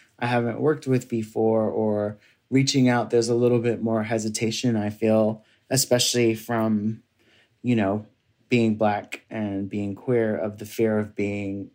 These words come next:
you know, excluded or rejected. Um, but at the same time, like, I, I push through and I power through. And I will say that I do feel, um, genuinely, um, a bit lucky with,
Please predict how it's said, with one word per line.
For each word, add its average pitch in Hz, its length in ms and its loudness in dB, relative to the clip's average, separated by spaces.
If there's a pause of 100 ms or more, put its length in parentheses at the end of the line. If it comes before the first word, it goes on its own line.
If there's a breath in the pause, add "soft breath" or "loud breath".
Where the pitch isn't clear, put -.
you 104 140 -6
know, 95 80 -4
excluded 107 800 -2
or 101 100 -2
rejected. 101 840 -4 (560 soft breath)
Um, 110 320 2
but 123 180 2
at 120 160 2
the - 60 -4
same 123 320 4
time, 113 340 0
like, 101 160 0
I, 101 160 0 (180)
I 107 120 0
push - 340 -4
through 104 200 -4
and 101 100 -6
I 98 80 -6
power 101 340 -6
through. 113 480 0 (420 loud breath)
And 113 140 0
I 110 120 2
will 120 220 4
say 123 220 2
that 110 160 0
I 110 140 2
do 110 200 -4
feel, 104 600 -2
um, 104 300 -6
genuinely, 104 920 0 (500)
um, 104 320 0
a 110 80 0
bit 107 260 0
lucky 107 340 -2
with, 104 380 -4